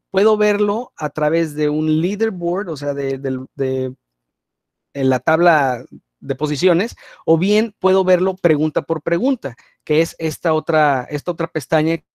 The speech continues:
que me aparece dentro de quizzes, donde yo veo específicamente cuántos han contestado cada pregunta, el tiempo que les llevó contestarla, y, em,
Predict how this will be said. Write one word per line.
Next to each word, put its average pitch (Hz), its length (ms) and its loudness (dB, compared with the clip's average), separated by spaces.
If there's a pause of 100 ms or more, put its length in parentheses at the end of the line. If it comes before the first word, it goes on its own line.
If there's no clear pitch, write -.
que 151 120 -6
me 135 120 -4
aparece 139 420 -2
dentro 147 340 -4
de 156 100 -4
quizzes, 185 500 -6 (280)
donde 165 320 2
yo 190 140 2
veo 220 200 4
específicamente 208 1040 -4
cuántos 220 460 -2
han 208 100 -2
contestado 160 580 -2
cada 160 320 2
pregunta, 170 840 -2 (280)
el - 240 -2
tiempo 190 520 -4
que 190 100 -6
les 151 160 -2
llevó 143 220 -4
contestarla, 160 760 0 (440)
y, 214 380 -2
em, 156 540 2